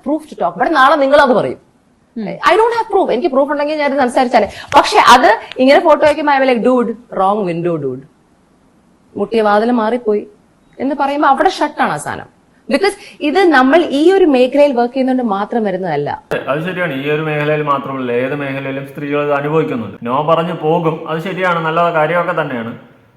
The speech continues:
Speaker 3: പക്ഷെ ഇവന്മാര് നിങ്ങളെ നോ പറഞ്ഞ് വിടും, നിങ്ങൾ അതിനെതിരെ പ്രതികരിക്കുക കാര്യങ്ങളൊന്നുമില്ല. ഇവന്മാർ അടുത്ത വാതിലിൽ പോയി മുട്ടും. ഇതിൽ പേടിക്കുന്ന പിള്ളേരും കാണും, പേടിച്ച് ഇവന്മാർക്ക് വഴങ്ങി കൊടുക്കുന്ന പിള്ളേർ കാണും, ഇവന്മാർ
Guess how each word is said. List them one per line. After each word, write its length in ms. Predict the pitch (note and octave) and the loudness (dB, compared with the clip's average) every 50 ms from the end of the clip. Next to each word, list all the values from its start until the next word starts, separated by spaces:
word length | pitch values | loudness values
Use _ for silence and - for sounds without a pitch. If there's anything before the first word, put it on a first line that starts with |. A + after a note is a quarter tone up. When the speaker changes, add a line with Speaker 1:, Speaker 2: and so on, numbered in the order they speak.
| _ | _
Speaker 3:
പക്ഷെ 180 | A2+ A2 - C#3 | -16 -14 -12 -10
ഇവന്മാര് 600 | C3+ C3+ C3+ C#3 D3+ D#3 D#3+ E3 E3 E3 - - - | -8 -8 -6 -2 -2 -2 0 0 -2 -4 -6 -8 -12
നിങ്ങളെ 280 | D3+ D3 C#3+ D3+ D#3+ E3 | -14 -10 -6 -4 -4 -2
നോ 200 | D#3+ D3+ D3+ D#3 | 0 0 0 0
പറഞ്ഞ് 340 | D3+ D3+ D3+ D3+ D3+ D3 D#3 D3+ - - - - | 2 0 0 0 -2 -4 -6 -8 -12 -16 -16 -12
വിടും, 240 | C3 B2 B2 B2+ - - - - - - - - | -10 -10 -10 -10 -12 -16 -20 -20 -20 -20 -20 -14
നിങ്ങൾ 380 | C3 B2+ C3 C3+ C3+ C#3 C#3 | -12 -10 -10 -8 -6 -2 0
അതിനെതിരെ 480 | C3+ C3 C3 C3+ C#3 C#3 C3+ C3+ C3+ C3+ | 0 0 0 -2 -6 -8 -8 -8 -8 -8
പ്രതികരിക്കുക 540 | B2+ B2+ B2+ A#2+ B2+ C3 B2+ B2+ A#2+ - C3+ | -6 -6 -6 -6 -6 -6 -6 -6 -8 -8 -6
കാര്യങ്ങളൊന്നുമില്ല. 760 | A#2+ B2 A#2+ A#2 B2 B2 B2+ B2 B2 B2 A#2+ A2 G#2 G#2 G2+ | -4 -2 -2 -2 -2 -4 -6 -6 -6 -6 -6 -8 -8 -8 -10
ഇവന്മാർ 440 | - - - - - A#2 A#2+ A#2+ | -12 -14 -16 -12 -8 -6 -4 -2
അടുത്ത 280 | A#2 A2 A2+ A2+ - B2+ | -2 -4 -4 -4 -4 -2
വാതിലിൽ 320 | A#2 A2 G#2 G2+ G2+ G2+ | -2 -2 -2 -4 -6 -10
പോയി 220 | G2+ F#2+ - G#2+ G2+ | -12 -12 -12 -12 -12
മുട്ടും. 300 | G2+ F#2+ - - - - _ _ _ _ _ _ - | -12 -14 -16 -20 -20 -20 _ _ _ _ _ _ -12
ഇതിൽ 160 | G#2+ A#2 A#2+ | -10 -8 -8
പേടിക്കുന്ന 580 | - A#2 A#2 A#2+ B2+ C3 B2+ C#3 C3+ C3 C3 | -8 -6 -6 -4 -4 -4 -6 -6 -6 -6 -6
പിള്ളേരും 500 | A#2+ A2+ A2+ A2+ A2+ A2+ A2+ A2+ A#2 A2+ | -6 -6 -6 -6 -4 -2 -2 -4 -4 -6
കാണും, 200 | G#2 F#2+ F2+ F#2 F#2 - _ _ _ _ _ _ | -8 -10 -12 -14 -18 -20 _ _ _ _ _ _
പേടിച്ച് 400 | A#2 A2+ B2 C3 C3 B2 - - | -8 -6 -4 -4 -4 -6 -6 -6
ഇവന്മാർക്ക് 400 | C3 B2 B2 B2 B2+ B2+ A#2+ A#2 | -6 -6 -4 -4 -4 -4 -4 -4
വഴങ്ങി 320 | B2 A2+ A2+ A#2+ B2 B2+ B2+ | -4 -4 -2 -2 -4 -4 -6
കൊടുക്കുന്ന 500 | - A#2 A2 A2 A2 - - B2+ B2+ B2+ | -6 -8 -10 -10 -12 -12 -10 -8 -8 -6
പിള്ളേർ 260 | A#2 G#2+ G#2 G#2+ G#2+ | -6 -6 -6 -6 -8
കാണും, 260 | G2+ F#2+ F#2 F#2 F#2 F2 | -8 -12 -14 -14 -16 -12
ഇവന്മാർ 280 | G2+ A2+ A#2+ A#2+ B2+ | -10 -8 -6 -6 -6